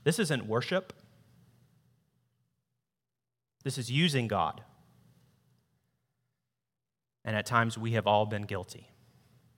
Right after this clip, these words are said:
At least I know I have. Here at the cross, God gives us something better than a king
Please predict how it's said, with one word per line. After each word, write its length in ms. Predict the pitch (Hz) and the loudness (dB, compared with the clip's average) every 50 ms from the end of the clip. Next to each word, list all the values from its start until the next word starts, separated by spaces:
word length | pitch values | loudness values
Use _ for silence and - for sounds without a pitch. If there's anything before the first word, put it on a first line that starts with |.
| _ _ _ _ _ _ | _ _ _ _ _ _
At 80 | - | -12
least 200 | 95 95 - - | -10 -10 -6 -4
I 80 | 110 104 | -2 0
know 160 | 101 104 98 | 0 0 2
I 140 | 92 90 85 | 2 0 0
have. 200 | 85 82 87 - - - - _ _ _ _ _ - - _ _ _ _ _ _ _ _ _ _ _ _ _ _ _ _ _ _ _ _ _ _ _ _ _ _ _ _ _ _ _ _ _ _ _ _ _ _ - - - - - - - - - - - - - _ - - - _ _ _ _ _ _ _ _ _ _ _ _ _ | -2 -6 -8 -10 -14 -20 -20 _ _ _ _ _ -20 -20 _ _ _ _ _ _ _ _ _ _ _ _ _ _ _ _ _ _ _ _ _ _ _ _ _ _ _ _ _ _ _ _ _ _ _ _ _ _ -20 -20 -20 -20 -20 -20 -20 -20 -20 -20 -20 -20 -20 _ -20 -20 -20 _ _ _ _ _ _ _ _ _ _ _ _ _
Here 520 | - - 160 160 160 165 160 147 156 147 - | 0 4 6 8 10 10 10 10 6 4 0
at 100 | 135 127 | -2 -2
the 80 | - | -2
cross, 720 | - - - 151 139 123 110 104 107 - - - - - - - - - | -6 0 6 10 10 12 12 10 8 4 -2 -6 -8 -8 -10 -14 -12 0
God 480 | 123 131 123 123 127 127 131 127 131 123 | 6 8 10 12 12 10 10 8 4 2
gives 220 | 127 120 113 - | -2 -2 0 -2
us 100 | 120 - | -4 -2
something 400 | - - 127 117 - 117 110 107 | -2 -2 -2 -2 -2 -4 -4 -2
better 460 | 104 - 123 120 110 98 92 90 90 - - - - | 2 4 4 4 4 4 2 0 -2 -6 -12 -8 -4
than 140 | 117 120 110 | -2 -2 -2
a 60 | 104 | -2
king 600 | - - - - 143 139 123 113 104 101 101 | -4 -6 -4 0 0 2 2 0 -2 -4 -8